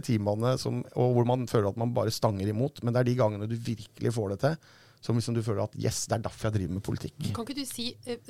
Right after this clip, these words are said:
Speaker 2: når du sier det, så s-, hører jeg nesten at du blir liksom varm i stemmen. Kan ikke du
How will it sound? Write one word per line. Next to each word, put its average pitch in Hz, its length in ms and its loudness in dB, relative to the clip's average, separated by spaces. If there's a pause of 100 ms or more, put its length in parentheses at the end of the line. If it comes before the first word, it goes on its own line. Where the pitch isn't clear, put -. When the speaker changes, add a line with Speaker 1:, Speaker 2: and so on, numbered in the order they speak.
Speaker 2:
når 233 140 -8
du 247 80 -10
sier 175 360 -8
det, 165 200 -4
så 214 180 0
s-, - 280 -12
hører 165 260 -6
jeg 185 80 -8
nesten 180 220 -12
at 156 60 -12
du 202 80 -12
blir 185 200 -10
liksom 185 200 -10
varm 160 300 -8
i 190 60 -10
stemmen. 175 460 -8 (760)
Kan 240 140 -14
ikke 277 120 -8
du - 20 -6